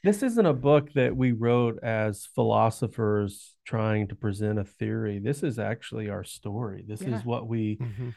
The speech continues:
Speaker 1: I mean, I, yeah, I, I talked about what happened. Oh, I, I, li-, I've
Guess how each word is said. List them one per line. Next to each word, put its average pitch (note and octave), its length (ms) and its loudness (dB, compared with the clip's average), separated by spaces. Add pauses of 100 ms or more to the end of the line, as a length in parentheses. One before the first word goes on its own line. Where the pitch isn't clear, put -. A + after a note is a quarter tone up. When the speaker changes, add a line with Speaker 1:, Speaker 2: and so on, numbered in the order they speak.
(220)
Speaker 1:
I A2+ 120 -2
mean, A2 360 -2
I, A#2 160 -2 (600)
yeah, B2+ 320 0
I, G#2+ 400 -6 (240)
I A#2+ 100 0
talked C3 360 -2
about A#2 440 2 (720)
what C3 180 0
happened. B2 420 2
Oh, B2 240 4
I, B2 80 2
I, C3 220 -4 (380)
li-, B2 300 -2
I've A#2+ 160 0